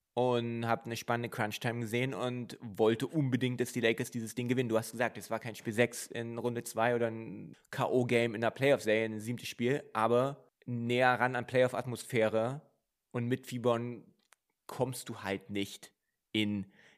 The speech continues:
der regulären Saison, als so der Fall war. Also auch Win für die Zuschauer. Dann ist es ein Win für die Spieler, die vom Gewinnerteam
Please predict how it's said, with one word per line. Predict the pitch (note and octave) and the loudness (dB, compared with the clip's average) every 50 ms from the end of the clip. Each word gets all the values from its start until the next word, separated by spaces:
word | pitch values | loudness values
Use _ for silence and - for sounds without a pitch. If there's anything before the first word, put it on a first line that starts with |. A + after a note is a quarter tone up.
| _ - | _ -4
der | A#2 G#2+ | 0 0
regulären | A2+ G#2+ G#2+ G#2+ G#2 G#2 F#2+ F2+ | 0 0 0 0 0 0 0 -2
Saison, | F2+ F#2+ F2+ G2+ F2+ F#2 F#2+ | -4 -4 -4 -2 -2 -2 -4
als | - - G2 F#2 - | -6 -6 -6 -6 -4
so | - G2+ | -4 -4
der | F#2+ F#2 | -4 -4
Fall | - - G2 D#2+ D#2+ | -4 -4 -6 -4 -4
war. | E2 - | -4 -4
Also | - - G2+ - | -4 -2 -2 2
auch | - G#2+ G#2+ G#2 - - - | 4 4 4 4 2 -4 -10
Win | - A2 G2 A2 A2 G#2+ G#2 G#2+ | -10 -6 -4 -2 -2 -2 -2 -6
für | G2+ - A2+ | -8 -8 -6
die | G#2+ A2+ - | -6 -6 -4
Zuschauer. | - C#3+ C#3 B2 - A#2+ G#2 F#2+ F2+ F#2+ - - - - - - - _ _ - | -4 -4 -4 0 2 2 4 4 2 0 -4 -10 -20 -20 -20 -20 -20 _ _ 2
Dann | G#2+ C#3 D#3 | 2 2 2
ist | C#3 D3 - | 0 -2 -2
es | D3+ C3+ - - | -4 -8 -6 -6
ein | C3 B2 A2+ G#2+ | -6 -6 -2 0
Win | B2+ C3 C3 | 0 -2 0
für | B2+ - A#2+ | -2 -4 -6
die | A#2 G#2+ | -4 -6
Spieler, | - - - - D3+ E3 C#3 A#2+ A2+ A#2 C3+ D3 - - _ _ _ _ _ _ _ | -6 -8 -6 -4 -2 2 4 4 4 2 0 -2 -6 -14 _ _ _ _ _ _ _
die | - A2 B2+ B2 B2 B2 B2 B2 B2 B2+ - - - _ _ _ _ _ _ | -6 -2 0 2 4 4 4 4 4 2 0 -6 -14 _ _ _ _ _ _
vom | _ - C#3+ C3 B2 A#2 | _ -4 -2 -2 0 -2
Gewinnerteam | A2+ A2 G#2 C3 C#3+ E3 D3+ - - - - A2+ G#2+ A2 A2 B2 C3+ D3 D3+ | -4 0 2 2 2 2 0 -2 -4 -6 -4 -2 -2 -2 -2 -4 -6 -6 -8